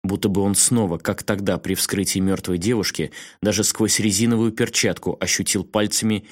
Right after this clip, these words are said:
неестественное тепло её внутренних органов. Выходит, что в предположительно пустующей целую неделю квартире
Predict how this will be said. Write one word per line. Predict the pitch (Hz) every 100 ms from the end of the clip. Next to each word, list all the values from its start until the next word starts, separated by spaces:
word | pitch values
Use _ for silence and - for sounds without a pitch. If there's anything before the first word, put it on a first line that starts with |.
| - -
неестественное | 104 95 - - 95 - 95 87
тепло | - - 98
её | 87 80 87
внутренних | 90 85 82 87 82 -
органов. | 87 73 64 - - _ _ _ _ _ _ _ _ _ _ _
Выходит, | 95 98 107 98 92
что | - - 92
в |
предположительно | - 92 - 98 98 98 - 95 95
пустующей | - 104 - 107 90 80 - 73
целую | - 87 85
неделю | 87 85 87 82
квартире | 90 85 - 104